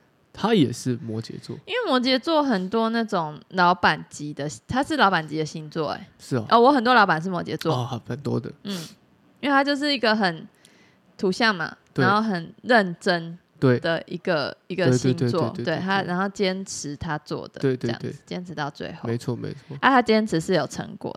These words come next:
Speaker 2: 的。
Speaker 1: 是的，是的。
Speaker 2: 嗯。
Speaker 1: 哦，摩羯座的人也是比较，比较刻苦耐劳一点。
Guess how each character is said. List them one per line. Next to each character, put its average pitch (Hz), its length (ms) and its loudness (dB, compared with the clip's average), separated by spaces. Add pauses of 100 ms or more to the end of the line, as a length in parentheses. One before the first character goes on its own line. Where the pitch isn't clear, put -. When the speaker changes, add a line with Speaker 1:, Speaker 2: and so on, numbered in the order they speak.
Speaker 2:
的。 - 100 -16
Speaker 1:
是 120 160 -6
的， 113 180 -12
是 - 220 -16
的。 139 120 -14 (240)
Speaker 2:
嗯。 170 200 -14
Speaker 1:
哦， 139 100 -18 (100)
摩 131 180 2
羯 139 140 4
座 147 200 4
的 117 100 0
人 107 260 -6 (520)
也 120 120 0
是 135 180 -4
比 123 120 -6
较， 120 380 0 (580)
比 123 80 -6
较 127 280 0 (180)
刻 202 260 8
苦 - 220 -10
耐 127 220 4
劳 - 200 -6
一 113 40 -6
点。 - 160 -16